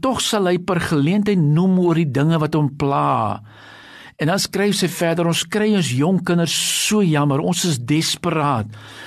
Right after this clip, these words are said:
Ons wil nie hoop opgee nie, ons is opgewonde oor die lewe daar buite, maar hierdie dinge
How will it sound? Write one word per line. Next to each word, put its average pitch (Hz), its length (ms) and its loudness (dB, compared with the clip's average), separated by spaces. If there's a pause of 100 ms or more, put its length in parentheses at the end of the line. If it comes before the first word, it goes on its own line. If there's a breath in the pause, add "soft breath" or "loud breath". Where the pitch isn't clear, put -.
Ons 170 260 -2
wil 170 140 2
nie 202 200 2
hoop 147 460 2
opgee 165 440 -2
nie, 139 180 0
ons 151 240 -2
is 160 140 0
opgewonde 165 720 0 (640 loud breath)
oor 185 100 0
die 170 100 0
lewe 160 300 2
daar 156 140 0
buite, 147 300 -2
maar 143 120 0
hierdie 156 320 -2
dinge 160 240 0